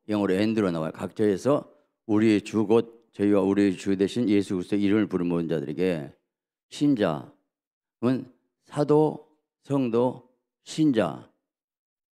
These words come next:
본문 그게 나와 있어요, 안 나와 있어요? 나와 있죠?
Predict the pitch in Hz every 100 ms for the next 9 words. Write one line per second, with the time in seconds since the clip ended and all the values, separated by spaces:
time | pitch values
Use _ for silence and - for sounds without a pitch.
0 | _ - 131 131 123 117 117 123 127 139
1 | 120 107 95 - 87 71 - _ _ _
2 | _ _ _ _ - 127 123 120 131 95
3 | 69 -